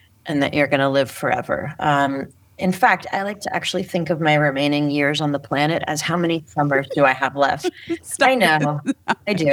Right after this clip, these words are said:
Speaker 2: Michelle's in, like, a, I, w-, I actually talked on the podcast a couple weeks ago about the thing you said, like, we've got ten good years left.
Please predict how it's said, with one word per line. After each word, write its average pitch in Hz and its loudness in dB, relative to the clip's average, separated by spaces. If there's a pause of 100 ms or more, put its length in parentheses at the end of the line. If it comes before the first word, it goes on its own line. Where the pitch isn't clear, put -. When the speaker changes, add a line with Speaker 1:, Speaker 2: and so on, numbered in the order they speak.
(400)
Speaker 2:
Michelle's 466 4
in, 640 4
like, 571 4
a, 349 4
I, 330 2
w-, 233 -12
I 294 4
actually 370 2
talked 233 0 (120)
on 202 2
the 202 -2
podcast 170 2
a 180 -4
couple 165 2
weeks 151 0
ago 160 2
about 151 2
the 160 -2
thing 160 2
you 147 4
said, 143 0
like, 143 -2
we've 151 -2
got 127 0
ten 160 0
good 139 -2
years 139 0
left. 180 2